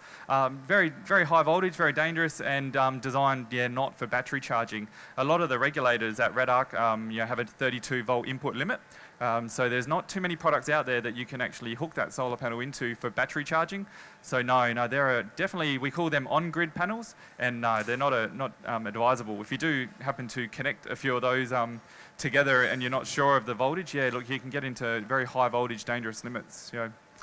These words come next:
it's, um, all Red Arc panels are designed for, you know, recreational vehicles, caravanning, camping, and our panels are all what we call a twelve volt nominal panel, and the voltages are around eighteen to twenty-five volt.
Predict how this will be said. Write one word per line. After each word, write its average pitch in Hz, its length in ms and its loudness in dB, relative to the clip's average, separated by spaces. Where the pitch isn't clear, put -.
it's, - 220 -8
um, 110 280 0
all 156 160 4
Red 135 180 4
Arc 131 180 4
panels 208 420 -2
are 123 160 2
designed 127 420 0
for, 120 400 0
you - 80 -10
know, 110 100 -8
recreational 139 540 2
vehicles, 160 400 -2
caravanning, 143 600 0
camping, 147 380 -4
and 120 240 -2
our 135 100 4
panels 131 360 0
are 113 80 0
all 123 260 -4
what 127 160 -2
we 131 80 -4
call 127 220 -2
a 123 60 0
twelve 156 300 2
volt 143 180 4
nominal 160 320 0
panel, 202 320 -2
and 123 320 -4
the 131 80 -2
voltages 139 460 2
are 120 160 2
around 120 240 2
eighteen 117 380 -2
to 113 100 -10
twenty-five 110 480 -2
volt. 107 220 -2